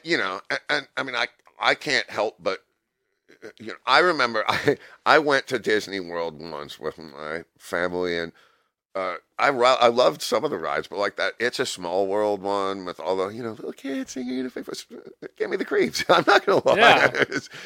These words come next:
Speaker 1: it's a, it's a weird, you know.
Speaker 2: Well, and you've seen all, like, the, the, uh, subliminal messaging things that are in some of the movies?
Speaker 1: Yeah, I, you know,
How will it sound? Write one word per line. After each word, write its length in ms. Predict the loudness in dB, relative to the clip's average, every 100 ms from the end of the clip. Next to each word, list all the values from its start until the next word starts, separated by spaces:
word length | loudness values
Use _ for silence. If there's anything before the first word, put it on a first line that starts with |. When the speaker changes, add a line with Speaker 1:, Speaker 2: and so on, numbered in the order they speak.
| -18 -10
Speaker 1:
it's 100 | -2
a, 140 | -2 -2
it's 160 | -8 -4
a 60 |
weird, 500 | -4 -4 -6 -4 -6 -10
you 160 | -14 -12
know. 140 | -12 -16 _ _
Speaker 2:
Well, 160 | 8
and 100 | 8
you've 160 | 6 0
seen 200 | 2 8
all, 160 | 8 10
like, 240 | 8 6
the, 420 | 4 4 4 -2 -6
the, 460 | -8 2 4 6 2
uh, 280 | 0 -2 -2
subliminal 480 | -4 0 2 2 2
messaging 520 | -2 -4 -2 0 0
things 380 | -2 -2 -2 0
that 180 | 0 2
are 140 | 2
in 200 | 2 0
some 160 | -2 -4
of 60 | -2
the 60 |
movies? 520 | -2 -2 -2 -4 -8 -12
Speaker 1:
Yeah, 80 | -12 -10
I, 60 | -12 _ _ _ -4
you 140 | -2
know, 220 | -2 -4